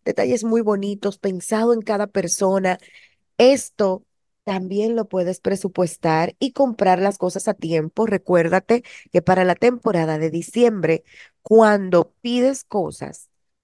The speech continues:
en el mismo diciembre, es muy probable que te lleguen tarde por la demanda, ¿ok? Entonces, tiempo de calidad con la familia. ¿Y qué tal si se hacen unas vacaciones? Se hacen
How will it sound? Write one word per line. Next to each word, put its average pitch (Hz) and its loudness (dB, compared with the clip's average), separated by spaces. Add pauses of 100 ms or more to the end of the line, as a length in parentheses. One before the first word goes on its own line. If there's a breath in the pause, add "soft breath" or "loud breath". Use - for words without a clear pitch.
(280)
en 320 4
el 247 0
mismo 208 0
diciembre, 156 -2
es 175 -4
muy 175 -6
probable 156 0 (100)
que - -2
te 175 0
lleguen 180 0
tarde 175 -2 (280)
por 190 2
la 175 2
demanda, 139 -4 (240)
¿ok? 196 -2 (720)
Entonces, 196 -6 (400 soft breath)
tiempo 214 0
de 240 2
calidad 185 0
con 202 -2
la 190 -2
familia. 156 -6 (920)
¿Y 208 -6
qué 208 0
tal 202 -2
si 220 -4
se 196 0
hacen 196 -2
unas 208 -4
vacaciones? 185 0
Se 165 0
hacen 233 0